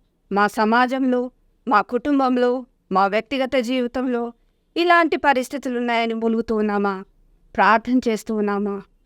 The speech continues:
యుద్ధం కొరకు ప్రార్థన చేస్తూ ఉన్నామా? దేవుడు ఏటిని కూడా వదిలిపెట్టడు.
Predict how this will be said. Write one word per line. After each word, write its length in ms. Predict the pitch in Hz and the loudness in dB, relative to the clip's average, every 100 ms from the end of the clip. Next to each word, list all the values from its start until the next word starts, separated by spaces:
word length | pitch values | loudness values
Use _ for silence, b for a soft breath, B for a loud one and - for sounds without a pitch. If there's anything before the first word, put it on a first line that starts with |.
| _ _ _ _ _ _ _ _ - | _ _ _ _ _ _ _ _ -4
యుద్ధం 400 | 226 269 233 330 | 0 0 2 2
కొరకు 240 | 320 285 269 | 4 2 2
ప్రార్థన 420 | 254 233 226 240 233 | 2 2 2 -2 -2
చేస్తూ 260 | 220 - | -4 -4
ఉన్నామా? 460 | 214 214 208 208 196 - _ _ - | -2 -2 -2 -4 -8 -14 _ _ -4
దేవుడు 440 | 190 240 254 240 | 4 6 6 2
ఏటిని 520 | 233 226 233 233 240 226 | 2 2 0 0 -2 -2
కూడా 260 | 233 226 | 0 0
వదిలిపెట్టడు. 800 | 214 202 196 196 196 202 190 | 0 -2 -4 -4 -4 -6 -8